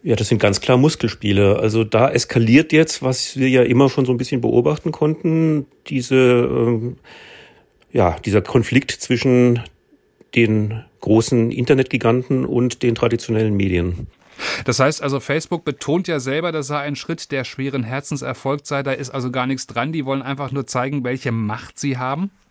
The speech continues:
Speaker 1: Gehe ich von aus, wobei die Situation zwischen Facebook und Google natürlich auch ein bisschen unterschiedlich ist. Also es hängt von Nutzerseite betrachtet natürlich sehr stark davon ab, wie ich Nachrichten konsumiere.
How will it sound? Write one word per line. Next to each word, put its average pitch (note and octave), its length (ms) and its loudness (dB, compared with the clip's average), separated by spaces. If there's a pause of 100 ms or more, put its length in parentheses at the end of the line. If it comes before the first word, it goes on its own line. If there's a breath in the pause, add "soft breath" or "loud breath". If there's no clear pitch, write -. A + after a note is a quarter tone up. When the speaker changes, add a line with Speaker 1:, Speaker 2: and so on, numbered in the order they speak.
(320)
Speaker 1:
Gehe C#3+ 220 4
ich E3 140 0
von D3+ 200 4
aus, B2+ 540 4
wobei B2 540 4
die D3+ 160 -2
Situation C#3+ 500 2
zwischen C#3 220 -4
Facebook C#3 320 0
und C#3 80 2
Google C#3+ 180 2
natürlich C#3 260 0
auch B2+ 60 0
ein B2+ 80 0
bisschen - 220 -2
unterschiedlich A2+ 640 0
ist. - 180 -2
Also B2 460 2
es - 160 -6
hängt C3+ 320 2 (180)
von B2 240 4
Nutzerseite C#3 520 4
betrachtet B2+ 420 0
natürlich B2+ 260 -2
sehr B2+ 120 0
stark B2 240 0
davon B2+ 320 -4
ab, B2 240 -4
wie B2 180 -2
ich C3 140 -6
Nachrichten C3 380 -2
konsumiere. C3 840 4